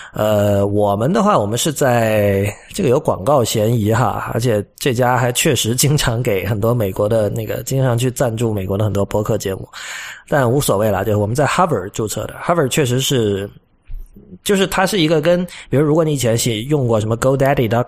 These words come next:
com那种，你会发现 Hover 的这个整个用户体验还有网站的清爽程度都要高很多个级别，H O V E R点com。呃，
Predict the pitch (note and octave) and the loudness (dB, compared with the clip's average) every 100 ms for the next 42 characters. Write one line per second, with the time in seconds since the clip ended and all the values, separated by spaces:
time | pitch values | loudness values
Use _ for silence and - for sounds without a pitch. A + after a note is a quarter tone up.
0 | - D#3 A2+ G2+ F#2+ G2 A#2 B2 B2+ A#2+ | 0 0 0 -4 -6 -4 -2 0 0 0
1 | C3+ C3+ G2+ G2+ G2 G#2+ G#2 G2+ G2+ C3+ | 0 0 0 -4 -4 -4 -4 -2 -2 0
2 | B2+ G#2+ G#2 G#2 A2+ A#2+ F#2+ D3 B2 A#2 | 0 0 0 0 0 0 0 -2 0 -2
3 | F3+ F3+ - C#3+ G2+ A#2 F#2+ - - - | -2 0 -2 -4 -2 -2 -2 -8 -20 -8
4 | - C3 A2+ C3 A#2 G2 A2+ A2 F#2+ F#2+ | -2 0 2 0 0 0 0 -2 -6 -6
5 | F2+ - C3 - B2 A#2+ A#2+ A#2 B2 A#2+ | -8 -4 -2 0 0 2 0 -2 -2 -2
6 | A#2+ A2+ F#2+ - F#2+ A2+ A#2 - _ _ | 0 -2 -4 -6 -10 -8 -10 -10 _ _
7 | - - - - - - C#3 D3+ D#3 D#3+ | -20 -20 -18 -18 -18 -10 0 2 4 4
8 | D#3+ | 2